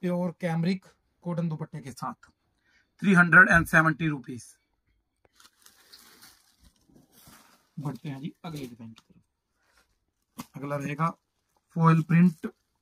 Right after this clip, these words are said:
बहुत ही खूबसूरत item और heavy sequence work के साथ।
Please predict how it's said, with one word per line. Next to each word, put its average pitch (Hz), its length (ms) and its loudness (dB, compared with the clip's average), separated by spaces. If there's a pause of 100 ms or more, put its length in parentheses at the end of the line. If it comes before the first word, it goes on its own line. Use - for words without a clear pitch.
बहुत - 480 -6
ही 160 60 -2
खूबसूरत 165 460 -2
item 170 340 2 (960)
और 139 220 -4
heavy 156 240 8
sequence 156 440 2
work 127 180 -4
के 135 80 -8
साथ। 123 200 -16